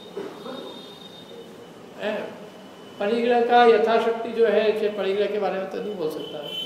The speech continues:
न ब्रह्मचर्य व्रत के बारे में, न हिंसा व्रत के बारे में, लेकिन फिर भी झूठ और चोरी का फिर भी थोड़ा बहुत पालन जो है जैनी लोग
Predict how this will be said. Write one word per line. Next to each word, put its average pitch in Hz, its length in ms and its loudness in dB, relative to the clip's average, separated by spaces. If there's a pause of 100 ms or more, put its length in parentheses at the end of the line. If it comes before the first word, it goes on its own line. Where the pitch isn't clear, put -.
(200)
न - 320 -8
ब्रह्मचर्य 190 480 0
व्रत 180 480 -2
के 156 60 -4
बारे 160 200 -6
में, - 200 -8 (640)
न 220 240 0
हिंसा 208 200 2
व्रत 202 340 4
के 208 80 0
बारे 165 160 2
में, - 140 -6 (560)
लेकिन 233 140 -4
फिर 247 120 0
भी - 120 2
झूठ 226 360 0
और 254 180 4
चोरी 226 300 6
का 226 420 4
फिर 214 140 -2
भी 220 120 -2
थोड़ा 202 360 2
बहुत 202 160 4
पालन 190 420 -2
जो 185 120 -6
है 165 160 -2
जैनी 160 320 -4
लोग - 420 -6